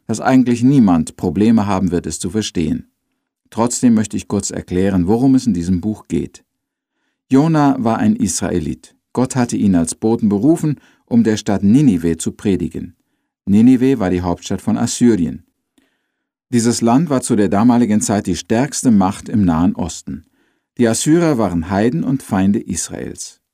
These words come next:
Immer wieder versuchten sie, den ganzen Nahen Osten unter ihre Herrschaft zu bekommen. Im Jahre siebenhundertdreißig vor Christus wurde die Hauptstadt Israels, Samaria, von den Assyrern eingenommen, die Einwohner dahingeschlachtet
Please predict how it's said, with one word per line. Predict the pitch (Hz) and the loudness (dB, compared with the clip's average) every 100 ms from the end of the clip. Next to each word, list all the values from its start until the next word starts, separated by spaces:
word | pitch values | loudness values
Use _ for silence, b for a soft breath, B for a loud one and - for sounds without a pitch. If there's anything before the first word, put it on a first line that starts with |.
| _ | _
Immer | 156 156 | 0 2
wieder | 190 156 | 2 2
versuchten | 120 98 104 117 - 120 | 2 0 0 0 2 2
sie, | 123 139 | 4 2
den | 104 87 | 2 2
ganzen | 110 127 - 107 | 2 2 4 2
Nahen | 110 123 131 | 4 4 2
Osten | - 113 - 113 | 0 -4 -2 0
unter | 110 104 | 0 -2
ihre | 107 101 | -2 -4
Herrschaft | 104 101 98 82 76 | -2 -2 -2 -6 -8
zu | - | -10
bekommen. | 82 - 80 - - _ _ _ _ _ | -10 -10 -10 -10 -12 _ _ _ _ _
Im | - | 0
Jahre | 110 120 | 2 2
siebenhundertdreißig | 123 139 151 139 120 107 127 147 117 | 0 0 2 4 2 2 -2 -2 -4
vor | 101 | -4
Christus | 90 135 135 104 117 - | -2 -4 -2 -2 -4 -6
wurde | - 101 | -6 -4
die | 95 | -2
Hauptstadt | 101 101 - - - | -4 -4 -4 -6 -4
Israels, | 113 - 123 123 135 - _ _ _ | -4 -2 0 0 -2 -8 _ _ _
Samaria, | - 87 90 98 113 123 123 b b | -6 -2 0 2 2 0 -2 b b
von | - 120 | -2 2
den | 110 104 | 2 0
Assyrern | 98 - 139 143 123 | -6 -2 0 2 0
eingenommen, | - 123 139 98 80 69 - _ _ _ _ - | 2 2 4 2 0 -4 -10 _ _ _ _ -14
die | |
Einwohner | - 120 123 113 117 113 | 0 4 4 4 4 4
dahingeschlachtet | 95 92 113 107 - 101 95 - 98 | 0 0 0 0 -2 -2 -2 -6 -8